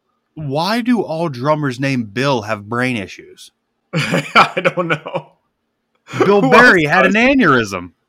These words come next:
Speaker 2: <laughs> Yeah, Bill had a, had a big old tumor in his brain that had to be removed. And I think in the, uh,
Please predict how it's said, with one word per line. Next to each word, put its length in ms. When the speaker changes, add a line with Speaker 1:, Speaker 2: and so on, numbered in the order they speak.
Speaker 2:
<laughs> 1300
Yeah, 340
Bill 420
had 240
a, 420
had 160
a 180
big 160
old 160
tumor 260
in 80
his 100
brain 480
that 120
had 100
to 60
be 100
removed. 560
And 420
I 60
think 340
in 360
the, 240
uh, 420